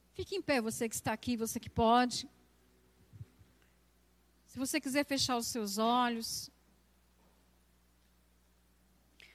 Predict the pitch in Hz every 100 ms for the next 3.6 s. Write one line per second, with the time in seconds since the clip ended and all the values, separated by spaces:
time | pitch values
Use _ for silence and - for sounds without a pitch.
0 | _ _ _ _ _ _ _ _ - 277
1 | 277 285 285 269 247 214 - - _ _
2 | _ _ _ _ _ _ _ 190 226 247
3 | 277 277 269 277 285